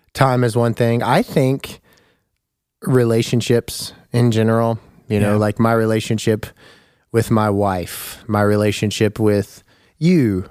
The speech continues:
Speaker 1: my
Speaker 2: Mm.
Speaker 1: relationship with those in which I work with, that I'm actually grateful to be able to serve alongside them. How many of you can actually state by raise of hand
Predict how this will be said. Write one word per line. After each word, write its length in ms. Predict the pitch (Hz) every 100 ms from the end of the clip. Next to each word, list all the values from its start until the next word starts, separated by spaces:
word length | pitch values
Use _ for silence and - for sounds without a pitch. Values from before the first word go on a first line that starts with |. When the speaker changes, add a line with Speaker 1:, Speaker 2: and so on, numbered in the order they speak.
| -
Speaker 1:
my 200 | 127 110
Speaker 2:
Mm. 40 | 117
Speaker 1:
relationship 800 | 113 117 - 123 - 123 117 120
with 420 | 117 117 113 -
those 480 | 123 117 120 127 117
in 160 | 123 117
which 240 | 117 117
I 120 | 113 107
work 400 | 104 110 120 -
with, 180 | 101
that 140 | - 107
I'm 140 | 107
actually 420 | - 123 143 151 123
grateful 640 | 110 120 127 - 135 123
to 160 | - 120
be 180 | 120
able 200 | 120 120
to 260 | 117 - 113 - _ _ -
serve 400 | - 135 135 135
alongside 680 | 123 117 110 - 107 131
them. 240 | 156 180 185 - - -
How 180 | - 220
many 180 | 247 180
of 140 | 131
you 120 | 156
can 200 | 151 131 117
actually 560 | 131 160 - 160 143 135 - - -
state 640 | - - 143 127 - - _ - _
by 160 | 127 123
raise 680 | 113 123 147 170 170 - - -
of 140 | 139
hand 560 | 110 143 117 101 110